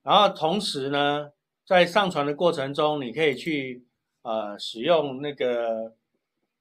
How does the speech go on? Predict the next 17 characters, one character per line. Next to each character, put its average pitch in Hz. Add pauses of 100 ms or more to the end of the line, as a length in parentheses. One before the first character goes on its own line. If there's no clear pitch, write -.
(1080)
翻 175
译 175
字 160
幕， 139
就 170
是 160 (400)
你 127
可 208
以 196
用 196
你 127
的 127
影 101
片， 139 (640)
然 127
后 160
让， 147